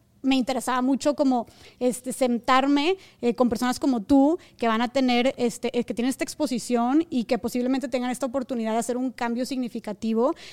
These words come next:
en nuestra, en la vida de los y las ciudadanas, este, del municipio y del estado.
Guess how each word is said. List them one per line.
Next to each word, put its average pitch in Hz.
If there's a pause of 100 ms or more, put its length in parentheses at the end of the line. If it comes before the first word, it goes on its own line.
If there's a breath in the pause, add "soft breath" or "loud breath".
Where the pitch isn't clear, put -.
(140 loud breath)
en 226 (280)
nuestra, 233
en 226
la 214
vida 220
de 262 (120)
los 240
y 254
las 214
ciudadanas, 226 (260 loud breath)
este, 214
del 226
municipio 226
y 262
del 269
estado. 226